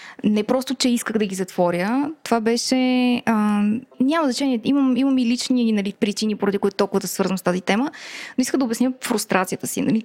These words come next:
това е да, да си, да се чувстваш призован, нали, за някаква цел, някаква, нещо по-голямо от теб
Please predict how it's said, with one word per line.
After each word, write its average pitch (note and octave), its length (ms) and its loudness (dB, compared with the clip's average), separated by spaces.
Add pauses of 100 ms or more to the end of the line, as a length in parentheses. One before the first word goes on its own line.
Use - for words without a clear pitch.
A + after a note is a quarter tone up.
това A3+ 320 0
е A#3 40 -2
да, F#3+ 440 -2
да F#3+ 480 -2
си, F#3+ 460 -4 (380)
да G#3 60 -2
се - 80 -2
чувстваш - 680 0
призован, G3+ 800 0
нали, F#3+ 160 0
за F#3+ 100 -4
някаква F3 760 0 (500)
цел, D3+ 380 2
някаква, F#3+ 640 -2 (480)
нещо A3 300 0
по-голямо G#3 560 0
от F#3 100 -6
теб A3+ 140 2